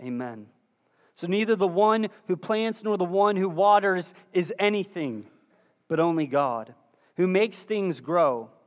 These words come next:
The one who plants and the one who waters have one purpose,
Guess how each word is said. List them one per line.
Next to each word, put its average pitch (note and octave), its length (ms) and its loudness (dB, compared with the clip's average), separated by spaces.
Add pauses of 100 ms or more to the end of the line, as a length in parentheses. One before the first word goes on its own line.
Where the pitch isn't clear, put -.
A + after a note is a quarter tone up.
(200)
The E3+ 100 0
one A3+ 180 6
who A#3+ 80 0
plants B3 460 -2
and A3+ 80 0
the G#3+ 60 2
one A3+ 180 2
who A#3 80 0
waters A3+ 540 4 (200)
have A3 500 0
one A3 300 4
purpose, - 580 -2